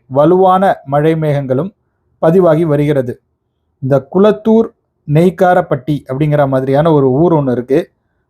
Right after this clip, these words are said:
அது வந்து கிட்டத்தட்ட ஒரத்தநாடுக்கு மேற்கே இருக்கக்கூடிய இடம்னு சொல்லலாம். So, அங்கெல்லாம் சில இடங்கள்ல இடியுடன் கூடிய மழை பதிவாகி இருக்கும் அப்படிங்கிற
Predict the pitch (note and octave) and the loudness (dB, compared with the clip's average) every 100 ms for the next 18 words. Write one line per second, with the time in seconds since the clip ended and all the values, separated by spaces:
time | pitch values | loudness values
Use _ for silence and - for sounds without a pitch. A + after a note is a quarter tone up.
0 | - C#3 F3+ E3+ D#3 F#3 G#3+ - _ _ | -4 0 2 2 2 2 0 -4 _ _
1 | _ _ _ - G3+ B3+ A3 G#3 G3 - | _ _ _ -10 -4 -2 0 0 0 0
2 | D3 F#3 G#3+ G3 E3 D#3 G#3 G#3 D#3 B2 | 0 0 0 0 0 0 0 0 0 -4
3 | A2+ _ _ _ _ _ _ _ D3 G#3 | -10 _ _ _ _ _ _ _ 0 0
4 | A3+ A#3+ F#3 E3+ D3+ D3+ C3+ C#3+ D#3 E3 | 2 2 0 0 0 0 2 0 0 -2
5 | C#3+ C3 A2+ - _ - C#3 D#3+ F3+ F#3 | -4 -4 -6 -10 _ -2 0 2 2 0
6 | - E3 D3+ D3+ E3 D#3 C#3 F#3+ C#3+ D3 | -2 -4 -2 -2 -2 -2 0 0 0 -2
7 | F3+ F3 F#3+ E3+ D#3 D3 C#3+ D3+ D3+ C#3 | 0 0 0 -2 -2 0 0 0 0 0
8 | D3+ D#3+ C#3+ C#3 C3+ D#3 D3 C3 C#3 C3+ | 2 2 0 -2 -4 -4 -4 -6 -8 -6